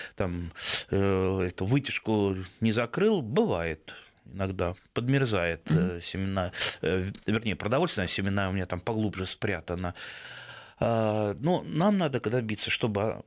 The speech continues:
Speaker 1: вот наше хранение, то, что мы положили на хранение, и не помёрзло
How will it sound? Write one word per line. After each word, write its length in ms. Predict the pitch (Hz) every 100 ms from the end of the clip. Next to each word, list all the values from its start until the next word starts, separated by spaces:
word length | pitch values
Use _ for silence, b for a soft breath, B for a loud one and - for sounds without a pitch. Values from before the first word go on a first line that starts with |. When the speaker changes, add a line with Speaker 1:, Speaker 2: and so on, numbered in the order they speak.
| - -
Speaker 1:
вот 260 | 104 107
наше 260 | 123 113 -
хранение, 720 | - 110 110 104 92 90 87 - _ _ -
то, 80 |
что 160 | - 95
мы 180 | 98 98 -
положили 340 | 104 104 92
на 60 | 95
хранение, 460 | - 98 95 82 - -
и 120 | 143
не 180 | 110 98
помёрзло 880 | - 78 104 226 214 214 220 220